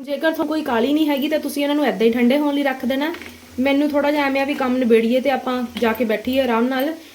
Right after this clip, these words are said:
ਤੇ ਮੈਂ ਇਹਨੂੰ ਇਸ ਤਰ੍ਹਾਂ ਤੋੜ ਤੋੜ ਕੇ ਰੱਖ ਦੇਣਾ ਤਾਂ ਜੋ ਇਹ ਜਲਦੀ ਜਲਦੀ ਠੰਡੇ ਹੋ ਜਾਣ ਤੇ ਆਪਾਂ ਆਪਣੀ ਅਗਲੀ ਕਾਰਵਾਈ ਕਰ ਸਕੀਏ।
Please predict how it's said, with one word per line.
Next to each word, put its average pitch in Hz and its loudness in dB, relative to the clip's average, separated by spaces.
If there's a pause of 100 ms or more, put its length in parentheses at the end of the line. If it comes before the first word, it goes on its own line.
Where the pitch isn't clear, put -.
(120)
ਤੇ 269 4
ਮੈਂ 262 2
ਇਹਨੂੰ 302 0
ਇਸ 240 -2
ਤਰ੍ਹਾਂ 269 -4 (140)
ਤੋੜ 247 0
ਤੋੜ 254 0
ਕੇ 262 -2
ਰੱਖ 233 -4
ਦੇਣਾ 226 0
ਤਾਂ 269 -2
ਜੋ 262 2
ਇਹ 269 2
ਜਲਦੀ 226 2
ਜਲਦੀ 262 0
ਠੰਡੇ 220 0
ਹੋ 254 2
ਜਾਣ 285 0 (640)
ਤੇ 240 0
ਆਪਾਂ 233 -2
ਆਪਣੀ 247 -2
ਅਗਲੀ 233 2
ਕਾਰਵਾਈ 220 0
ਕਰ 220 -4
ਸਕੀਏ। 233 -2